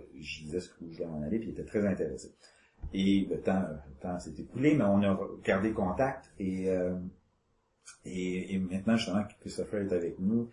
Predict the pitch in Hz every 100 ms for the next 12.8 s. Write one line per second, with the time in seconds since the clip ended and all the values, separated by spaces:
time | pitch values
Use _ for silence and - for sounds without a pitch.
0 | _ - 101 95 95 104 110 - 143 123
1 | 92 87 113 - 135 143 - - 104 95
2 | - _ _ _ _ _ _ - 104 98
3 | 92 90 87 85 85 82 82 - - -
4 | - 58 - - - - 113 - 95 -
5 | 123 127 98 - 95 110 185 - - 123
6 | - 107 107 113 104 - 139 123 101 107
7 | 131 110 101 101 92 92 87 - _ -
8 | 104 107 107 - 151 - - 101 95 92
9 | 107 104 98 113 127 147 151 147 143 120
10 | 107 - - 127 123 - 113 113 113 -
11 | 98 - 113 113 - 92 90 95 95 117
12 | 92 92 101 - 98 120 117